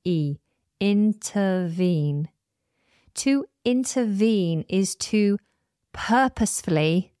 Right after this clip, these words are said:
become involved in a difficult situation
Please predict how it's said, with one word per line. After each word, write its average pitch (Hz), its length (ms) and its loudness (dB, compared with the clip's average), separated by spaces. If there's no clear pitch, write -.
become 196 320 0
involved 180 680 2
in 175 100 2
a 165 80 2
difficult 196 560 -2
situation 165 800 -2